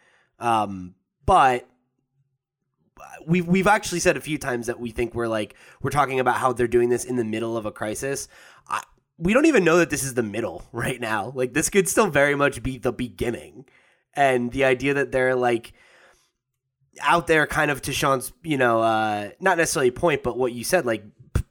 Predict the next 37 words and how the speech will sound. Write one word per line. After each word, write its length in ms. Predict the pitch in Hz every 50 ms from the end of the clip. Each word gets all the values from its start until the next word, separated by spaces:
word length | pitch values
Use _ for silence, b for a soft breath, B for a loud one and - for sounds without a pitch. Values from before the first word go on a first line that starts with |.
| _ - -
kind 180 | 139 147 143
of 60 | 143 -
acting 380 | - 120 127 120 - 156 139 135
in 140 | 139 131 123
the 80 | 113
shadows 600 | - - - 127 127 135 135 123 117 117 113 107
and, 440 | 113 110 110 110 107 110 110 104 - b b b b b b
and, 260 | 127 123 117 113 110 -
and 220 | 117 117 113 107
trying 300 | - - 120 123 123 120
to, 300 | 117 113 110 110 107 107 - _ _ _ _ _ _ _ _ _ _ _ _ _ _ _
you 140 | 143 143 131
know, 240 | 117 110 104 101 101
uh, 160 | 98 98 95 - - 113
establish, 500 | - - - 127 120 120 127 123 - -
like, 100 | 113 104
a 80 | 110
new, 560 | 117 113 117 123 123 120 120 120 117 117 113 - _ _ _ _ _
new 240 | - 117 143 147 147
world 260 | 143 139 139 135 135
order, 480 | 139 147 160 165 156 143 127 127 - - - -
<laughs> 120 | - 214
more 140 | 208 175 190
or 80 | 185 160
less. 340 | 147 151 151 151 - - -
Like, 380 | 131 127 123 120 113 - - B B B B B B B B B B B
it, 160 | 165 165 156 170
it 140 | 170 175 -
sounds 340 | - 180 165 180 185 185 170
a 60 | 180
little 180 | 185 180 175
conspiracy 720 | 170 - 147 143 139 - - 165 214 269 277 254 - 185 165
theory, 300 | - 160 156 151 147 139
but 180 | 120 139 135
I 80 | 135 135
think 220 | - 170 170 160
that's, 240 | - 151 147 - -